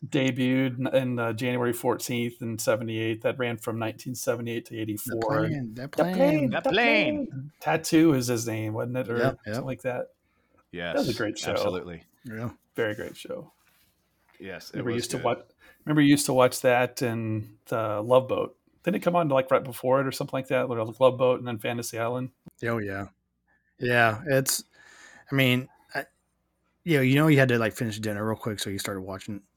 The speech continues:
Speaker 2: watching the, what was it, seven o'clock when all those shows started, and, like, you
Speaker 1: Yeah.
Speaker 2: knew, like, at nine o'clock, like, it was bedtime, you know,
Speaker 1: Yep.
Speaker 2: when I was at,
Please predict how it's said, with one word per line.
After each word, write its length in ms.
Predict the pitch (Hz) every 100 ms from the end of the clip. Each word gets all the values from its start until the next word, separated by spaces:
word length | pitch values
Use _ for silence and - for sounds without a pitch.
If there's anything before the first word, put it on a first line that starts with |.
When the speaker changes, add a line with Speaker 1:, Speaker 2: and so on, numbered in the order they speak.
| -
Speaker 2:
watching 360 | 123 - 110
the, 280 | 104 98 98 175
what 100 | 113
was 120 | 117
it, 120 | 98
seven 380 | - - 123 120
o'clock 340 | - 117 110
when 80 | 117
all 80 | 107
those 160 | 110
shows 260 | 110 110 107
started, 520 | - 101 104 107 107
and, 200 | 104 101
like, 140 | 120 120
you 80 | 110
Speaker 1:
Yeah. 80 |
Speaker 2:
knew, 180 | 123 123
like, 200 | 113 107
at 100 | 117
nine 220 | 107 104
o'clock, 400 | 113 - 104 104
like, 140 | 113 107
it 80 | 131
was 140 | 113
bedtime, 640 | - 110 98 107 95 101 - _
you 100 | 110
know, 40 | 127
Speaker 1:
Yep. 80 | 110
Speaker 2:
when 60 |
I 40 | 104
was 200 | 101 - _ _
at, 120 | -